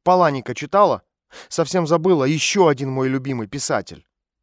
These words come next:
Почитай его дневник, невидимки и колыбельную. Мне кажется, тебе тоже понравится. Жестко, конечно, пишет, но равнодушным никого не оставит, не пожалеешь. "Обязательно почитаю", заверила я ее.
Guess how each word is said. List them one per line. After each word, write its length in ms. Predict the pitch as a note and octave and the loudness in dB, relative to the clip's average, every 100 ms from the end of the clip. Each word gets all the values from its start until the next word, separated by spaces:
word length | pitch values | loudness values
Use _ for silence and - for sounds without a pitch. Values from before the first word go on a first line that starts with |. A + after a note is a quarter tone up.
| _ | _
Почитай 420 | - E3+ G#3+ B3 F3+ | -8 -6 -2 0 0
его 260 | D#3 C#3 | 0 -4
дневник, 640 | A2+ D3+ D3 F#3+ G#3 - - _ - | -4 -4 -4 -4 -4 -6 -16 _ -8
невидимки 800 | C#3 C#3 C3+ G3+ G3 D#3 C#3 - _ | -8 -6 -6 -4 -4 -4 -10 -12 _
и 80 | A#2+ | -14
колыбельную. 920 | - C#3 C#3 B2+ G3 F#3 D3 B2 G#2+ _ _ _ | -6 -4 -4 -2 0 2 0 -4 -8 _ _ _
Мне 160 | C#3 E3 | -8 -2
кажется, 320 | G3+ F3 - | 0 0 -2
тебе 240 | D#3+ F3 F#3 | -4 0 2
тоже 280 | G3+ B2 | 2 0
понравится. 680 | A#2 C#3+ C3+ G2+ E2 - C#2+ _ _ _ _ | -2 -2 0 -2 -6 -14 -18 _ _ _ _
Жестко, 540 | A2 A#2 G3+ A#3 - D3+ | -12 -4 0 0 0 -6
конечно, 420 | D3+ C#3+ - - | -4 -6 -6 -10
пишет, 380 | - A3 D3 - _ _ - | -8 -8 -8 -12 _ _ -2
но 120 | F#3 | 2
равнодушным 600 | G3 G3 F3+ G#3+ F#3+ F#3 | 2 0 -4 -4 -2 -2
никого 380 | F#3 G3+ E3 B2 | 2 2 2 0
не 100 | A2+ | -2
оставит, 540 | A2 - F#2 D#2 - | -6 -8 -10 -10 -12
не 100 | D3 | -4
пожалеешь. 720 | G3+ F#3 G3+ D3 F#2+ E2 - _ _ _ _ _ _ _ _ _ | 0 2 2 2 -2 -6 -14 _ _ _ _ _ _ _ _ _
"Обязательно 640 | - D3 E3 D3+ A#2 G#2 G2 | -10 -6 -2 -2 -4 -8 -10
почитаю", 600 | G#2+ - - G#2 E2+ E2 _ | -12 -14 -10 -10 -10 -16 _
заверила 500 | - C3 B2+ B2 A#2+ | -12 -8 -6 -4 -6
я 180 | A#2 A2+ | -6 -6
ее. 380 | G#2+ G2+ F2 | -8 -10 -12